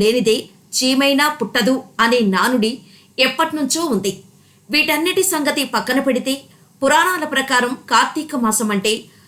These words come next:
పరమేశ్వరుడికి ఎంతో ప్రీతికరమైనది. ఈ మాసంలో ఒక్కసారైనా శివాలయాన్ని సందర్శించి ఈశ్వరుడిని భక్తి శ్రద్ధలతో పూజిస్తే కష్టాలన్నీ తొలగిపోతాయట.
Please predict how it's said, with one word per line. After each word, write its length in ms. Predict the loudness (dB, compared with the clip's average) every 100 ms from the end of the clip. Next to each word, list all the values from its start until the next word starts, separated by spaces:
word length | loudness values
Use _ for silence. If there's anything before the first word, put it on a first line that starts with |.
| _ -2
పరమేశ్వరుడికి 800 | 0 2 0 0 2 2 2 -2 -4 -2 0
ఎంతో 240 | 0 -4 -8 -4
ప్రీతికరమైనది. 760 | -4 -2 -4 -2 0 -2 -4 -6 -6 -2
ఈ 20 | 0 2
మాసంలో 440 | 0 -2 0 0 0 -2 -4
ఒక్కసారైనా 680 | -2 -2 -2 0 0 2 2 0
శివాలయాన్ని 640 | -2 0 2 2 0 -2 -2 -2
సందర్శించి 640 | -2 -2 -2 -2 -2 -2 -2 -6 -20 -20 _ 0
ఈశ్వరుడిని 560 | 0 0 -2 0 0 -2 -4 -4
భక్తి 260 | -4 -4 -4
శ్రద్ధలతో 500 | -2 -2 -2 -2 0 -2
పూజిస్తే 460 | 0 -2 -2 -2 -4 -4 -12 -20 _ -4
కష్టాలన్నీ 640 | -2 0 0 2 2 0 0
తొలగిపోతాయట. 720 | 0 0 0 -2 0 0 0